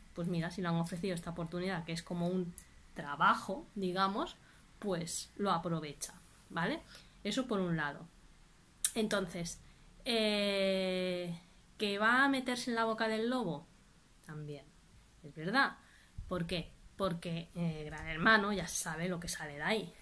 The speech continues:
Salen tanto las cosas buenas de la gente como toda la m-, m-, mierda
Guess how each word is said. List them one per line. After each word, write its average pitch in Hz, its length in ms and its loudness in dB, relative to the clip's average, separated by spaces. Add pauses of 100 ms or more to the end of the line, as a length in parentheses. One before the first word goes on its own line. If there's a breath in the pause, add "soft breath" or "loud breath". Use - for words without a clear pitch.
(120)
Salen 180 320 0
tanto 151 340 -10
las 143 160 -10
cosas 220 360 4
buenas 196 380 0
de 196 80 -4
la 185 100 -2
gente 196 400 -6
como 160 380 -2
toda 190 540 -2
la 175 140 -4
m-, 180 240 -6 (260)
m-, 247 260 2
mierda 226 640 -4